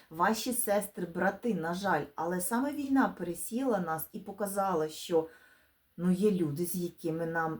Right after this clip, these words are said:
не цікаво, вони в інших вібраціях, назвіть це езотерично, або в них в голові саме немає того критичного мислення, вони жруть все, що кажуть. Родичі, які знаходяться в нас по всім странам, які дивляться телебачення.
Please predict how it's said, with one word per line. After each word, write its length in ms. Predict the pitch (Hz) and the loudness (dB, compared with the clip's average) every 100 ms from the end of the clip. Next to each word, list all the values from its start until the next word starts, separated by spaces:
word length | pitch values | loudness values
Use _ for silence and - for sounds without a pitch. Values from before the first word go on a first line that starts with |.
| - | -8
не 180 | 170 170 | -2 -2
цікаво, 560 | 165 175 - 196 226 202 | -2 -8 -4 -2 2 0
вони 220 | 170 170 | 0 -2
в 140 | - | 4
інших 360 | 233 226 156 - | 4 4 -6 -10
вібраціях, 580 | 135 185 226 226 185 170 | -2 2 0 0 -6 -6
назвіть 460 | 165 160 175 170 | -6 -6 -10 -8
це 240 | - 160 160 | 0 2 2
езотерично, 800 | 160 156 170 160 156 - 156 147 - - | -2 -4 -2 0 0 -4 -8 -8 -16 -10
або 300 | 156 175 214 | -8 2 2
в 100 | 196 | 6
них 160 | 214 | 4
в 100 | 175 | 4
голові 360 | 185 214 208 233 | 2 2 2 0
саме 340 | - 202 202 | 0 0 0
немає 440 | 175 175 190 185 170 | 0 0 0 0 -2
того 220 | - 160 | -2 -4
критичного 680 | - 180 214 190 - 160 170 | -4 -6 -4 -6 -4 -2 2
мислення, 520 | 220 226 190 185 175 | 2 2 -2 -2 0
вони 200 | 170 170 | -2 0
жруть 380 | 165 185 202 - | 0 -2 -4 -4
все, 200 | 165 170 | -4 -2
що 160 | 170 | -4
кажуть. 420 | - 160 156 151 - - - | -2 -2 -2 -6 -12 -16 0
Родичі, 460 | 240 262 214 - | 2 4 2 -2
які 140 | 190 202 | -4 -2
знаходяться 640 | 190 190 180 180 180 180 | -2 -2 0 0 0 -2
в 40 | 165 | -4
нас 180 | 175 | -4
по 140 | - 165 | -6 -10
всім 260 | - 185 | -2 -2
странам, 520 | 180 - 170 165 160 165 _ | 0 -2 -2 0 -4 -6 _
які 180 | 180 190 | -6 -4
дивляться 480 | 180 220 190 185 180 | 4 6 6 4 -2
телебачення. 880 | - 165 175 165 170 165 170 156 | 2 2 2 2 0 0 -4 -4